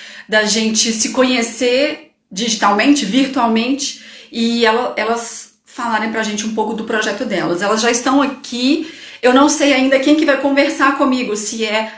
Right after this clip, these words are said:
a Aninha ou se é a Vicky. Vamos ver. Deixa eu só,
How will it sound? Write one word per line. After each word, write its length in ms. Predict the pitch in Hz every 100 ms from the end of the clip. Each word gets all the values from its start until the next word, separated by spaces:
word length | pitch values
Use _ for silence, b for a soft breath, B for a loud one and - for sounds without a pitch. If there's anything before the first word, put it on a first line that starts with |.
| -
a 220 | 220 214
Aninha 600 | 220 220 262 311 349 349 B B
ou 180 | - 247
se 240 | 254 269 254
é 100 | 226
a 120 | 247
Vicky. 480 | 226 214 - - 185
Vamos 280 | 208 233
ver. 360 | 202 170 - - _ _ _ _ _ _ _ _ _ _ _ _
Deixa 260 | - 175 202
eu 40 |
só, 760 | 190 - 220 202 202 208 226 -